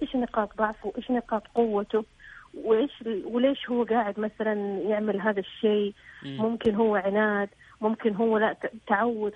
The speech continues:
Speaker 1: فقط، ممكن هو ما هو حاسس إنه مثلًا عامل هذا الشيء
Speaker 2: يس.
Speaker 1: مثلًا. ف-، فلذلك لابد إنه أول شيء المرأة تفهم إيش تفكير الرجل،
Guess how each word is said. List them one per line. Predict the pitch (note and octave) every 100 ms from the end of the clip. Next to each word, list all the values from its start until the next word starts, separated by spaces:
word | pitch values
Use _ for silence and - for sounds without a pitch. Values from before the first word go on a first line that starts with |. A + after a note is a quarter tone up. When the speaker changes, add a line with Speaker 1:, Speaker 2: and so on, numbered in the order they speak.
| -
Speaker 1:
فقط، | A3+ - G#3+ G#3 _ _ _ -
ممكن | A3+ A#3 B3 G#3+
هو | A#3+ A#3+ A3 G#3+ G#3 G#3 G#3 G3+ G3 - - -
ما | B3+
هو | A#3+
حاسس | A3+ C4+ A#3+ -
إنه | A3 G#3
مثلًا | A3 A3 G3+
عامل | A#3 G#3 G3+
هذا | G3+
الشيء | F#3+ - A3+ A3+ G#3 G3+
Speaker 2:
يس. | G3
Speaker 1:
مثلًا. | - G3 G#3+ _ - - - _ - -
ف-، | A#3 - _ _ - - - - -
فلذلك | B3+ C4 C4+ C#4 B3
لابد | C4+ C4 D4+ A3
إنه | G#3+
أول | C4 B3 -
شيء | B3+
المرأة | G#3 A#3 C4 -
تفهم | - C#4+ - - B3 C#4+ - _
إيش | C4+ -
تفكير | A#3 - A#3 G3+
الرجل، | G3 G3+